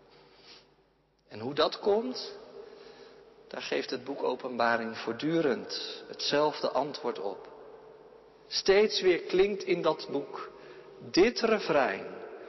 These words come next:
"Het Lam van God heeft overwonnen.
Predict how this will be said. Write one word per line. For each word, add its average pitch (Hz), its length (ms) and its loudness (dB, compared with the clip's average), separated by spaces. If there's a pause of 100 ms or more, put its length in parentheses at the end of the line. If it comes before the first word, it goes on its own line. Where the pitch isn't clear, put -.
(280)
"Het 123 240 0
Lam 247 500 4
van 247 220 4
God 160 460 4
heeft 127 600 0
overwonnen. 170 1200 2